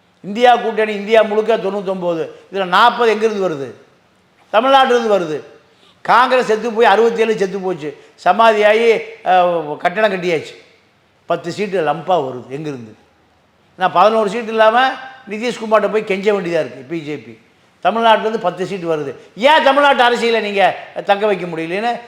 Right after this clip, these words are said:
எங்களை நேஷனல் எக்ஸிக்யூட்டிவ் கமிட்டியில போட்டு எங்களை வாங்கு வாங்குன்னு வாங்குறான். அப்ப இதெல்லாம் தமிழ்நாடு அரசியலை நாங்க கவனம் செலுத்தாமல்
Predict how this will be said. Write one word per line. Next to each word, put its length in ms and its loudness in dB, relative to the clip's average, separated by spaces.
எங்களை 340 0
நேஷனல் 560 -2
எக்ஸிக்யூட்டிவ் 480 -8
கமிட்டியில 360 -8
போட்டு 280 -6
எங்களை 240 -2
வாங்கு 460 2
வாங்குன்னு 340 -2
வாங்குறான். 260 -6
அப்ப 200 -6
இதெல்லாம் 460 4
தமிழ்நாடு 500 4
அரசியலை 480 0
நாங்க 340 -2
கவனம் 360 -2
செலுத்தாமல் 540 -6